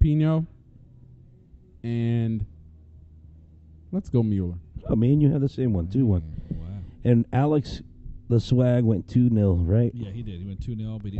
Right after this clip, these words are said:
Speaker 3: tell me
Speaker 2: Orlando.
Speaker 3: who the goals were from.
Speaker 2: Awesome. Well, guys, if I don't make it next week, please come visit me at my funeral
Speaker 3: <laughs>
Speaker 2: because, uh,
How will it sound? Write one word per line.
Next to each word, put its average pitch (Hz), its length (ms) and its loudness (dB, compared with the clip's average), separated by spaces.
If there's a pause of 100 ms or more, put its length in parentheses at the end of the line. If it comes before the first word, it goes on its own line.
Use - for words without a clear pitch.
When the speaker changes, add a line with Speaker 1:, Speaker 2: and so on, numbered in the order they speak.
Speaker 3:
tell 101 80 4
me 107 80 4
Speaker 2:
Orlando. 101 200 2
Speaker 3:
who 92 100 -2
the 87 60 -16
goals 92 280 -12
were 80 180 -12 (560)
from. - 180 -12 (100)
Speaker 2:
Awesome. 82 460 -4 (640)
Well, 127 160 6
guys, 143 500 4 (480)
if - 80 -6
I 139 60 4
don't 135 140 6
make 131 200 4
it 123 100 2
next 123 300 0
week, 110 360 0 (560)
please 120 280 4
come 123 220 4
visit 117 240 4
me 117 140 6
at 113 60 6
my 107 160 6
funeral 117 440 2 (400)
Speaker 3:
<laughs> 127 320 -12
Speaker 2:
because, 107 480 0
uh, 98 160 4